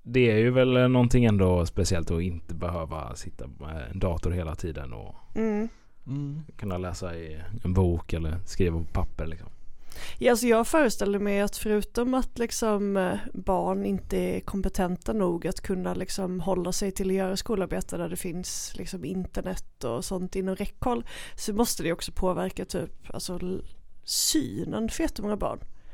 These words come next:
Speaker 2: Om man bara sitter vid en skärm hela dagen. För sen går man ju, ja, men sen går man ut på rasten och sätter man sig vid sin mobil. Och sen så slutar man skoldagen och då sätter man sig mobilen igen. Alltså någonstans så måste man ju också kunna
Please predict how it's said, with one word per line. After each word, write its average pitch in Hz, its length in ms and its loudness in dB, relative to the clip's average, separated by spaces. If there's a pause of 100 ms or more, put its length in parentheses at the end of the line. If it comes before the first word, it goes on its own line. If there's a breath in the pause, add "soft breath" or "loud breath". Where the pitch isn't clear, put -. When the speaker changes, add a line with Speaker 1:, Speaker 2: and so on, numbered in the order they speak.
(240 soft breath)
Speaker 2:
Om 220 80 6
man 208 140 8
bara 185 120 6
sitter - 260 -4
vid 180 100 -2
en 170 60 -2
skärm 170 300 0
hela 202 380 0
dagen. - 280 -2 (460 loud breath)
För 226 80 -2
sen 208 140 6
går 240 100 4
man 254 140 4
ju, - 60 4
ja, - 100 6
men 285 140 10
sen 285 120 4
går 277 80 6
man 320 160 6
ut 240 220 4
på 320 60 4
rasten - 400 0
och 208 100 0
sätter 233 220 -2
man 180 120 -2
sig 196 120 -4
vid 180 80 -6
sin 175 120 -4
mobil. 320 540 4 (320 loud breath)
Och - 260 -2
sen 233 140 6
så 214 160 -2
slutar 233 360 2
man 208 120 2
skoldagen 190 720 2
och 185 80 -4
då 190 80 -2
sätter 190 240 -4
man 180 120 -2
sig 202 140 -2
mobilen 185 420 2
igen. 233 240 4
Alltså 220 200 4
någonstans 226 400 2
så 247 80 0
måste 208 300 -2
man 196 140 2
ju 196 80 2
också - 220 -6
kunna 185 600 0